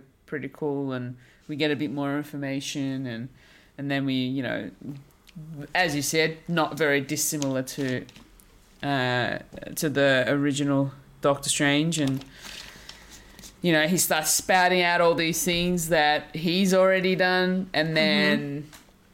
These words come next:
Speaker 1: you're, like, thinking to yourself, "Oh no, what's going
Speaker 2: Oh,
Speaker 1: on
Speaker 2: no,
Speaker 1: here?
Speaker 2: are we in
Speaker 1: Wha-,
Speaker 2: trouble?
Speaker 1: uh, <laughs> something's go-, something's gonna happen here."
Speaker 2: Something's going on.
Speaker 1: Um,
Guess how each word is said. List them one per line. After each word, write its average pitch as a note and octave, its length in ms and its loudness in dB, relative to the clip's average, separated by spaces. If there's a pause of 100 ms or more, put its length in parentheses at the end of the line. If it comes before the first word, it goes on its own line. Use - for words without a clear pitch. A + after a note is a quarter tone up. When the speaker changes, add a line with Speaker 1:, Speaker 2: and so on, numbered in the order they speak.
(100)
Speaker 1:
you're, D3+ 200 2
like, C3 220 2
thinking D#3 280 -4
to D#3 100 -4
yourself, D3 400 0
"Oh D#3+ 180 0
no, C3 400 0 (300)
what's E3+ 200 -8
going D3 280 -2
Speaker 2:
Oh, G3 40 2
Speaker 1:
on G3 220 4
Speaker 2:
no, F#3 60 2
Speaker 1:
here? F#3 160 2 (100)
Speaker 2:
are E3 140 -2
we F#3 120 -2
in F#3+ 120 -2
Speaker 1:
Wha-, - 80 -6
Speaker 2:
trouble? D#3+ 360 -4
Speaker 1:
uh, E3 520 2
<laughs> - 0 -
something's F3 520 0
go-, F3 180 0 (120)
something's E3+ 320 -2
gonna D#3 220 2
happen D#3 320 0
here." F#3 160 2
Speaker 2:
Something's F#3 240 -4
going F#3 340 -2
on. F3 400 -4
Speaker 1:
Um, E3+ 800 0